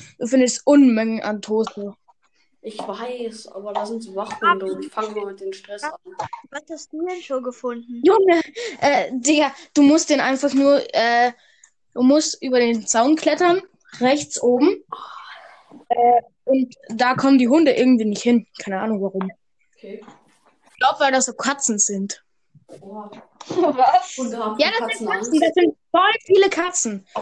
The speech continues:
Speaker 2: Ja,
Speaker 1: Die
Speaker 2: Hunde
Speaker 1: kommen
Speaker 2: haben vor Katzen Angst, ne? Genau.
Speaker 1: Ja, absolut.
Speaker 4: Ja,
Speaker 1: Nee, aber,
Speaker 4: mies.
Speaker 1: aber die kommen da einfach nicht hin. Keine Ahnung warum. Oh,
Speaker 3: ja.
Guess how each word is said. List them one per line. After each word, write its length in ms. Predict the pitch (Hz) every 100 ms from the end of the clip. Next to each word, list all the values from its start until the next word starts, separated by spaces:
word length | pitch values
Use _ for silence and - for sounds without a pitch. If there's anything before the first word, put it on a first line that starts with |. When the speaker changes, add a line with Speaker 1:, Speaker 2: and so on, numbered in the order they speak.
| -
Speaker 2:
Ja, 100 | 196
Speaker 1:
Die 100 | 277
Speaker 2:
Hunde 140 | 262
Speaker 1:
kommen 120 | 247 240 247
Speaker 2:
haben 40 |
vor 180 | 277 339
Katzen 300 | 381 - 240
Angst, 260 | 190 208 269
ne? 200 | 254 262 -
Genau. 300 | 214 220 214 - _ _ _ - - - _ _ - - - _ _ _ _ _ - - -
Speaker 1:
Ja, 120 | 285
absolut. 580 | 294 285 339 339 277 - - - - _ _ _
Speaker 4:
Ja, 140 | 240
Speaker 1:
Nee, 180 | 240 233 226
aber, 60 |
Speaker 4:
mies. 260 | 214 - - -
Speaker 1:
aber 120 | 302
die 100 | 285
kommen 300 | 269 - 330 523
da 160 | 427 302
einfach 260 | 330 311 -
nicht 160 | 262
hin. 120 | 294 392 508
Keine 260 | 269 240 254
Ahnung 220 | 302 285
warum. 360 | 254 320 440 247
Oh, 2500 | - - _ _ _ _ - _ _ _ _ _ _ _ _ _ _ - - - _ _ _ - 240
Speaker 3:
ja. 1040 | - - - 214 - - _ _ _ -